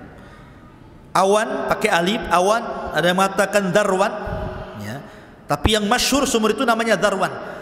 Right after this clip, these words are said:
Karena di sekitar Masjid Nabi itu banyak sumur. Ada namanya sumur, eh,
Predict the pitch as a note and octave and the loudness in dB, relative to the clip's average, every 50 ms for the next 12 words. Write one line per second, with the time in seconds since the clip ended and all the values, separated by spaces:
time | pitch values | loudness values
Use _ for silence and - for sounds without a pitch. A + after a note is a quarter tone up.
0 | - - - - A3 A3 C#4 D4+ C#4 - - G3 C4 C#4 - C4+ A#3+ G#3+ G3+ - | -16 -12 -2 0 2 2 2 0 0 -2 -2 -2 -4 0 2 2 2 2 -2 -4
1 | - - F#3+ A#3 A3+ - - B3 G#3 G#3 A#3+ A3+ B3 C4+ - F4 E4 D#4+ D#4+ D4 | -8 -4 -2 -2 -2 0 0 -2 2 2 2 2 2 0 0 2 2 2 2 0
2 | - E4+ F4+ E4 D4 C4+ - - - - - - - - - - - - - - | 0 0 0 2 2 2 0 -2 -6 -10 -10 -10 -12 -12 -14 -14 -16 -16 -18 -18
3 | - - - - - - - - - - - - F3+ F#3+ F#3 A3+ C4 B3 A3 G#3 | -18 -18 -20 -20 -20 -20 -20 -20 -20 -20 -4 0 0 2 4 2 2 2 2 0
4 | G3 G3+ A3+ A#3+ G#3+ - - G#3+ G3+ G#3+ B3+ D4+ - - - - - - - - | 0 0 2 2 0 2 2 2 4 4 2 2 0 -2 -6 -8 -8 -8 -10 -10
5 | - - - - - - - - - - - - - - - - F3+ F3+ F3+ F3+ | -12 -12 -12 -14 -14 -14 -16 -18 -18 -18 -20 -20 -20 -16 -2 0 2 4 4 4
6 | F3 E3+ E3 E3 D#3 D3+ | 4 2 2 2 2 2